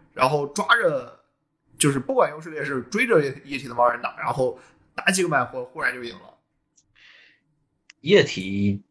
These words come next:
Speaker 2: 能赢多少是有点运气成分，虽然他之前确-，前面
Speaker 1: 他就是
Speaker 2: 第二局他如果说运气好一点，第二局不会输，然后第三局给他找补回来了，你不得不承认这个问题。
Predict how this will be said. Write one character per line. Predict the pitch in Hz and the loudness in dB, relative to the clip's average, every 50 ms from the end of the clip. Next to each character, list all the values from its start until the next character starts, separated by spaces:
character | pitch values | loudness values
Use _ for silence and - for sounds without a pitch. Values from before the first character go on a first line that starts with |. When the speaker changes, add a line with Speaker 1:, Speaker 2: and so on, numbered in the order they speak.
| _ _ _ | _ _ _
Speaker 2:
能 | - 101 107 135 | -2 0 2 4
赢 | 143 110 107 123 131 131 | 4 4 2 2 0 -2
多 | 131 143 156 156 | 0 2 2 2
少 | 143 95 80 90 | 2 2 0 -2
是 | 98 107 107 | -4 -2 0
有 | 104 104 110 | 2 2 4
点 | 123 107 71 69 - - _ _ _ _ _ _ _ _ _ _ _ _ - - _ _ _ _ | 4 4 2 0 -4 -12 _ _ _ _ _ _ _ _ _ _ _ _ -20 -20 _ _ _ _
运 | 196 214 208 - | 4 4 6 4
气 | - - 92 | 4 2 -4
成 | - - - | -6 -8 -10
分， | - _ _ _ _ _ _ _ _ _ _ _ | -14 _ _ _ _ _ _ _ _ _ _ _
虽 | - - 139 | -2 2 4
然 | 170 165 | 4 4
他 | 156 156 | 4 2
之 | 147 - 180 185 - | 2 0 0 0 2
前 | 123 110 127 139 | 2 2 0 0
确-， | - 190 160 139 | 0 0 0 0
前 | 135 - - 113 147 | 0 0 0 2 4
面 | 185 175 143 | 4 2 2
Speaker 1:
他 | - - 151 170 | 2 2 2 2
就 | 170 | 2
是 | 196 165 | 2 2
Speaker 2:
第 | 190 | 4
二 | 202 208 190 165 | 4 6 4 4
局 | 123 113 107 107 110 | 2 0 -4 -2 2
他 | 123 131 | 2 4
如 | 123 120 151 | 4 4 4
果 | 175 135 107 | 4 4 4
说 | 104 110 | 4 4
运 | 139 165 160 131 | 2 2 2 0
气 | 131 139 | 0 -2
好 | 127 - - 92 110 | -2 0 0 2 2
一 | 123 | 2
点， | 101 76 - 92 - | 0 0 -4 -6 -4
第 | 131 139 | -2 0
二 | 135 127 120 117 | 2 2 0 0
局 | 117 117 | -4 -8
不 | 113 - 85 90 | -10 -6 0 2
会 | 113 120 101 | 4 4 4
输， | 90 - - - - _ _ _ _ _ _ _ _ _ _ | 2 -2 -8 -16 -20 _ _ _ _ _ _ _ _ _ _
然 | _ 107 104 | _ 2 4
后 | 120 131 | 4 4
第 | 127 - 156 | 4 2 0
三 | 131 - 131 120 120 | 0 2 0 0 0
局 | 113 120 | -2 -6
给 | 117 113 90 | -8 -8 -8
他 | 90 | -6
找 | 90 - 82 87 120 | -2 0 2 2 4
补 | 123 107 92 - | 2 2 0 0
回 | - | -2
来 | - - - | -6 -10 -14
了， | - - _ _ _ _ _ _ _ _ _ _ _ _ | -14 -18 _ _ _ _ _ _ _ _ _ _ _ _
你 | 104 101 | -6 -6
不 | 104 127 135 | -6 -4 -2
得 | 127 104 90 | -2 -2 -2
不 | - | -4
承 | - - 82 | -8 -10 -8
认 | 87 95 | -8 -6
这 | 98 95 | -6 -6
个 | 85 80 | -6 -6
问 | 76 | -8
题。 | - | -12